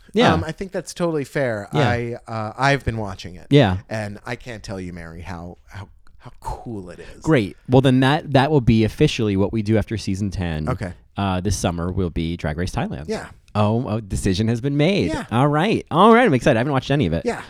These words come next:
Speaker 2: So we'll do, maybe we can even do dual episodes with Drag Ra-, uh, Dragula and Drag Race Thailand. You
Speaker 1: Yeah.
Speaker 2: know, and
Speaker 1: Oh,
Speaker 2: because I
Speaker 1: sure.
Speaker 2: do want, I'm telling you, Mary.
Speaker 1: Yeah. Man,
Speaker 2: Dragula's
Speaker 1: you mean, like, an episode where we cover both shows in one episode?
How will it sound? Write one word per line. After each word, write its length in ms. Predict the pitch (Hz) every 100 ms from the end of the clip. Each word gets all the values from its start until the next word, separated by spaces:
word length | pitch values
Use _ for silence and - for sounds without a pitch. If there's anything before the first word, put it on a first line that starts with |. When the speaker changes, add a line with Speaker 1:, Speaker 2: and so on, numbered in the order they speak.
| -
Speaker 2:
So 160 | - 170
we'll 100 | 170
do, 280 | 175 190 185
maybe 240 | 185 220
we 120 | 202 190
can 180 | 185 165
even 240 | 147 135
do 180 | 123 123
dual 420 | 110 127 120 113
episodes 720 | 110 117 - 107 104 104 -
with 220 | 110 98
Drag 300 | - 104 98
Ra-, 220 | 101 98 95
uh, 60 | 117
Dragula 640 | 117 120 113 107 101 95 -
and 400 | 104 92 92 - - 104
Drag 220 | 101 92
Race 160 | 85
Thailand. 460 | - 76 87 - - _ _ - 214
You 80 | 233
Speaker 1:
Yeah. 200 | - 139
Speaker 2:
know, 120 | 131
and 60 | 151
Speaker 1:
Oh, 160 | 170 156
Speaker 2:
because 560 | 143 - - 240 131 101
I 40 |
Speaker 1:
sure. 60 | 104
Speaker 2:
do 280 | - 170 160
want, 200 | 143 -
I'm 160 | 139 143
telling 280 | - 131 110
you, 80 |
Mary. 420 | 95 92 85 85 -
Speaker 1:
Yeah. 340 | 143 147 98 87 - - - - -
Man, 80 | 95
Speaker 2:
Dragula's 640 | 139 139 131 107 98 92
Speaker 1:
you 100 | 139
mean, 140 | 170
like, 160 | 147 120
an 80 | 120
episode 280 | 117 139 123
where 80 | 107
we 120 | 101
cover 260 | - 101
both 380 | 101 98 98 -
shows 380 | - 107 95 90
in 80 | 95
one 100 | 90
episode? 460 | 90 139 185 202